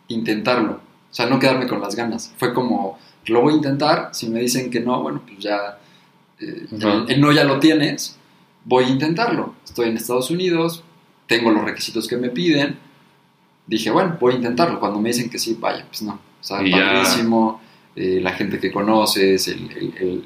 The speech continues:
Speaker 1: el ambiente, todo lo que aprendes, las personas con las que estás. No, pues fue una sensación y una experiencia muy padre, ¿no? Ya que estás ahí, aunque no lo imaginas, pero pues es una experiencia que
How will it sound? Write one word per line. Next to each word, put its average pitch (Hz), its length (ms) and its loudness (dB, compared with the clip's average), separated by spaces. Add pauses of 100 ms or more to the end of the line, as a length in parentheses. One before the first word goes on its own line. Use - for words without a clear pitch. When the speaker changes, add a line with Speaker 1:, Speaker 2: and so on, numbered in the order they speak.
Speaker 1:
el 92 140 -2
ambiente, 104 480 2
todo 107 160 2
lo 95 100 2
que 95 100 -4
aprendes, 104 720 0 (360)
las 95 160 -4
personas 95 400 -4
con 95 100 -6
las 92 160 -2
que - 80 -8
estás. - 480 0 (480)
No, 170 180 4
pues 135 120 -2
fue 147 100 2
una 151 100 2
sensación 117 580 -4
y 110 60 -2
una 110 120 0
experiencia 98 500 -6
muy 113 280 -2
padre, 113 340 0
¿no? 98 100 -14
Ya 113 140 -2
que 110 40 -10
estás - 280 -6
ahí, 113 340 0 (400)
aunque 110 240 0
no 113 100 2
lo 127 80 4
imaginas, 131 600 0
pero 101 260 -6
pues - 180 -14
es 104 200 -6
una 107 100 -6
experiencia 95 480 -10
que 90 180 -20